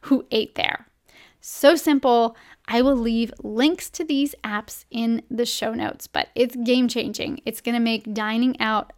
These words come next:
so much easier. Tip number ten, be open to trying new foods.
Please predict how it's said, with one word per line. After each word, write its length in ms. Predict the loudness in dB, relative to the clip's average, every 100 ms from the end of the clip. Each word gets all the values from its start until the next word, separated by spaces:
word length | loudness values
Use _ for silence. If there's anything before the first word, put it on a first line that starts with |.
| -18
so 260 | -8 0
much 240 | 2 0 -4
easier. 540 | -12 -12 -10 -10 -12 _ _ -20 -20 -20 -20 -20 -20 _ -2
Tip 220 | 0 4
number 180 | 4 4
ten, 380 | 0 -4 -6 -14 _ _ -20 -20 _ 0
be 280 | 4 4 4
open 420 | 2 4 2 0
to 120 | 0
trying 640 | -4 -4 -2 0 0 0
new 300 | -2 -2 -4
foods. 920 | -8 -14 -2 2 4 2 -2 -12 -14